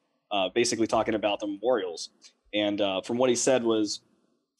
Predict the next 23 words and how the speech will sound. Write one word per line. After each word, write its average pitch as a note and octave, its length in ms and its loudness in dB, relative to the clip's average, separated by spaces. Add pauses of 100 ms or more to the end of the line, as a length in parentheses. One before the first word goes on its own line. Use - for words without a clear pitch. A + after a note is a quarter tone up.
(140)
it G#2+ 120 -6
said, A#2+ 220 2
uh, G#2 360 2
there B2 100 2
was, A2+ 300 2
um, G#2 160 -10
when A2+ 100 -2
you B2 60 2
guys B2 140 4
were A#2 60 -4
talking B2 220 0
about A#2+ 180 0
the A#2 160 -8
in-game B2+ 280 2
memorials, A#2 420 2
the A2+ 60 -10
first A2+ 260 -4
thing B2 100 -6
that G#2+ 120 -6
came A#2 140 -6
to G#2+ 60 -10
his B2 220 -2
mind A2 360 0